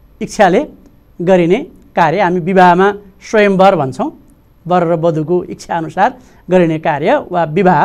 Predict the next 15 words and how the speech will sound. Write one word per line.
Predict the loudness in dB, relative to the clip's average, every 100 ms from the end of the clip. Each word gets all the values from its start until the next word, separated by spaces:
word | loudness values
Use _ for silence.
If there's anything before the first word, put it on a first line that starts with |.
| -2 -10 _ _ _ -4
आदि | -2 0
कुराहरू | -2 -6 -6
भयो। | -4 -4 -4 -6 _ _ _ _ _
त्यस्तै | -4 -2 2 2 2
सबै | -4 -14 -2 2 2 0
आगन्तुक | 2 2 4 0 0 -4 -6 -20 _ -14 0
शब्दमा | 2 2 0 -4
सको | -4 -6 -4 -8
प्रयोग | -8 -8 -8
हुन्छ। | -12
मैले | -10 -6 -6
अगाडि | -4 -6
भने | -6 -4 -4 -6 -20 _ _ _ _
आगन्तुक | 2 4 4 2 -2
भनेको | -2 -4 0